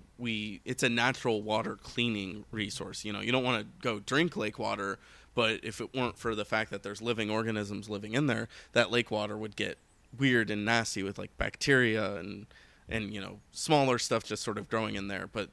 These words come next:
having an active ecosystem helps keep the water a little cleaner, and it helps sort of filter out and process, you know, some of the pollutants and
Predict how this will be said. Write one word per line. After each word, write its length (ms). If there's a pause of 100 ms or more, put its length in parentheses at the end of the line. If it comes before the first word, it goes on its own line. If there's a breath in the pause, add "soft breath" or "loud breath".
having 260
an 120
active 340
ecosystem 800 (300 loud breath)
helps 220
keep 280
the 80
water 460 (180)
a 20
little 160
cleaner, 520 (460 loud breath)
and 200
it 100
helps 280
sort 200
of 80
filter 480
out 300
and 180
process, 640
you 140
know, 80
some 160
of 80
the 80
pollutants 640
and 300